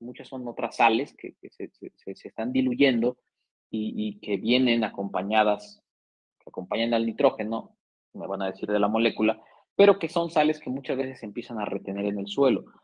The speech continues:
Eh, el N K S, por ejemplo, es un doce cero cuarenta y seis, igual en porcentaje, por cada cien kilos de ese fertilizante, solo son doce kilos de nitrógeno, cuarenta y seis kilos de potasio,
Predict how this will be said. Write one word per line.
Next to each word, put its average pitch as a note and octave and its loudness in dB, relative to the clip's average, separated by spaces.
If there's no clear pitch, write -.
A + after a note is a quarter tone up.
Eh, F#2+ -2
el G#2 0
N B2+ 2
K B2+ 8
S, C3+ 4
por - -2
ejemplo, D#3+ 0
es D#3+ 0
un A#2 -2
doce A2+ -4
cero A#2+ -4
cuarenta C3 -2
y D3 -4
seis, F3+ -2
igual G#2+ 0
en A2 -6
porcentaje, G2 0
por G#2 -8
cada G#2 2
cien B2 -8
kilos C3+ 6
de A2 -6
ese C3+ -10
fertilizante, D3+ -4
solo C#3 2
son B2+ -6
doce A#2 -4
kilos C3+ 0
de C3+ -2
nitrógeno, E3+ -2
cuarenta G#2 -6
y G2 -4
seis A2 -6
kilos A#2+ -4
de - -2
potasio, E3 4